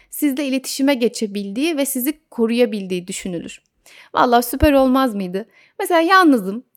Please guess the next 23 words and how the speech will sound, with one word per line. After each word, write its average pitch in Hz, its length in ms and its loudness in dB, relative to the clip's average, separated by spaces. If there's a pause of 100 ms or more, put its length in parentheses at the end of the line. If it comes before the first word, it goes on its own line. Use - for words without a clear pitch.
(120)
insanlardan 302 640 4
tiksindiğim 262 600 2
bir 226 80 4
anımdayım 202 680 -2
diyelim 180 300 -2
ki. 269 240 -6 (480)
Benim 294 260 6
ruhlardan 294 600 2
biri 294 360 0
hayvan 302 400 2
olarak 220 400 0
çıkıyor 285 340 -2
dışarı, 220 400 -6 (160)
karşılıklı 339 460 -2
sohbet 302 380 0
ediyoruz. 196 460 -4 (120)
Mükemmel 285 600 2
yani. 190 320 -10 (880)
Figlia 320 460 0
denen 233 320 0
bu 277 100 -2
koruyucu 302 420 -2
hayvanlar 233 480 -2